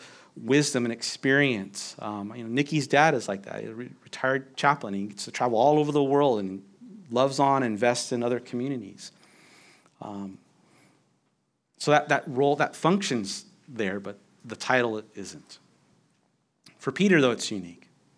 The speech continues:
Remember the early church when Judas Iscariot takes his own life,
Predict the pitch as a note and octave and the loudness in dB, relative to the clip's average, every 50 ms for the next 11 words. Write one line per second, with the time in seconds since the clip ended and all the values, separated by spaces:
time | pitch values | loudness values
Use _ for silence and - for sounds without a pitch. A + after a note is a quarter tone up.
0 | _ _ _ _ _ _ _ _ _ _ _ _ _ _ _ _ _ _ _ _ | _ _ _ _ _ _ _ _ _ _ _ _ _ _ _ _ _ _ _ _
1 | _ _ _ _ _ _ _ - E3 D#3+ D3+ C#3+ D3+ D3+ D3+ C#3+ D3 - D#3+ D#3+ | _ _ _ _ _ _ _ 2 4 6 6 8 6 6 6 4 4 4 4 4
2 | D#3 D#3 - C3+ B2 A#2+ A#2 A2+ - - - _ _ _ _ _ _ _ _ _ | 4 2 2 2 2 2 0 -2 -8 -14 -20 _ _ _ _ _ _ _ _ _
3 | _ _ _ _ _ _ _ - D#3+ B2+ G#2+ C3+ D3 D3+ C#3 - C3 A#2 - - | _ _ _ _ _ _ _ -14 -10 -2 2 4 4 4 4 2 -2 -4 -2 2
4 | - C3+ C3 C3+ C#3 C3+ C3 B2 B2 - - - _ _ _ _ _ _ _ _ | 4 6 6 8 8 6 6 4 2 -2 -8 -20 _ _ _ _ _ _ _ _
5 | _ _ - - _ _ _ _ _ _ _ _ _ _ _ _ _ _ _ _ | _ _ -20 -20 _ _ _ _ _ _ _ _ _ _ _ _ _ _ _ _
6 | _ _ _ _ _ _ _ _ _ _ _ _ _ _ _ _ _ _ - - | _ _ _ _ _ _ _ _ _ _ _ _ _ _ _ _ _ _ -2 -2
7 | C#3+ C3 - C#3 B2 B2+ B2 A#2 A#2 A2+ A2+ G#2+ G#2+ A2 - - - - | 0 0 2 0 2 2 2 2 2 2 0 0 0 -4 -6 -12 -16 -20